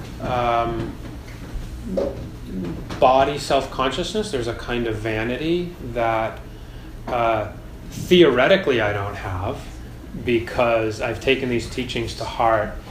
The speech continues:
and I know that material form doesn't matter that much, and happiness doesn't come from external or physical things,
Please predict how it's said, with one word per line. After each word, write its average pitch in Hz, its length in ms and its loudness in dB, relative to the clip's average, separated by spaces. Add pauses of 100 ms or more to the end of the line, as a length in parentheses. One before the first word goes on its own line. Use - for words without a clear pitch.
(300)
and 120 160 0
I 117 100 2
know 120 380 2
that 110 360 2 (460)
material 113 540 2
form 113 400 -2
doesn't 110 320 -2
matter 110 320 0
that 110 200 0
much, 104 280 -2
and 104 100 -6
happiness 113 580 -2
doesn't 107 600 -4
come 110 320 -2
from 107 400 -4
external 113 580 -2
or 104 80 -2
physical 110 460 -4
things, 117 680 -2